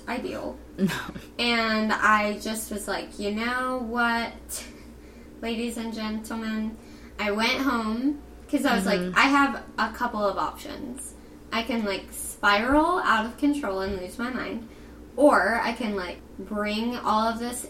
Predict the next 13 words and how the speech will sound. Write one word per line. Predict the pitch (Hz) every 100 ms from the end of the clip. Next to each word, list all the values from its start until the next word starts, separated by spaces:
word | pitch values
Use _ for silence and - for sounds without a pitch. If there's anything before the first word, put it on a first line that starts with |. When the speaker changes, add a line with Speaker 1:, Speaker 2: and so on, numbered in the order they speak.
| -
Speaker 1:
inward | 208 208 190 180 185 190 208 - -
and, | 196 208
like, | 180 - - - - - -
focus | 208 202 220 214 -
this | 214 214 214 -
and | 185 180
center | - 196 196
myself." | 185 - - - - - - - -
Speaker 2:
Yeah. | 180 160
Speaker 1:
So | 143 214 202 202 196 -
I | 190 190 185 180 180 180 214 - - - - -
did | 226 202 190
a | - 175